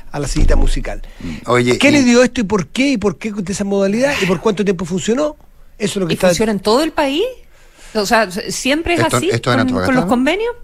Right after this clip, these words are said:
Speaker 1: Esto es en Antofagasta, sí.
Speaker 2: Esto es en Antofagasta.
Speaker 3: Esto es en Antofagasta,
Speaker 1: Mm.
Speaker 3: claro.
Speaker 1: Tal cual. Loquísimo.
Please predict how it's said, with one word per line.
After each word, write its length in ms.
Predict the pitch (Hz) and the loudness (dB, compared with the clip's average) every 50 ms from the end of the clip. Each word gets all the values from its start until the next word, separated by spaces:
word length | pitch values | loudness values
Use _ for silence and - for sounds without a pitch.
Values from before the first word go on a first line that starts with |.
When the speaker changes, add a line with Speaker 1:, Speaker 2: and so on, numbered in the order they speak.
| - - - - | -16 -14 -12 -4
Speaker 1:
Esto 200 | - 165 - 214 | -4 0 2 2
es 40 | 196 | 2
en 60 | 185 | 2
Antofagasta, 480 | 185 160 151 147 135 127 - - - 113 | 2 0 -2 -2 -4 -4 -6 -6 -10 -8
sí. 80 | 101 | -6
Speaker 2:
Esto 40 | 120 101 | -6 -6
es 40 | - | -6
en 60 | 98 | -6
Antofagasta. 440 | 92 - - 78 71 - - - - - - - - - - - - - - - | -8 -8 -8 -2 0 0 2 2 0 -2 -2 -6 -8 -12 -16 -20 -20 -20 -14 -4
Speaker 3:
Esto 220 | - 214 208 - 214 | -4 -2 -2 0 0
es 40 | 214 | 0
en 60 | 208 | 0
Antofagasta, 680 | 190 190 165 - 165 170 180 147 - - - 156 - - | -2 -4 -6 -6 -6 -4 -4 -6 -8 -10 -14 -14 -8 -4
Speaker 1:
Mm. 120 | 160 135 131 | -2 -2 -2
Speaker 3:
claro. 320 | - - 156 156 151 147 - - - - - - - - - - - - - - - - | -2 -4 -8 -8 -8 -10 -14 -16 -20 -18 -18 -18 -18 -16 -18 -18 -18 -18 -18 -16 -14 -8
Speaker 1:
Tal 180 | - 151 131 120 | -4 -4 -4 -4
cual. 220 | - - 104 - - - - - - - - - - | -4 -4 -6 -6 -8 -14 -18 -20 -20 -20 -18 -10 -2
Loquísimo. 720 | - 135 151 131 113 175 151 - - 117 107 110 147 190 | 2 4 4 4 4 2 0 0 0 -2 -2 -2 -4 -6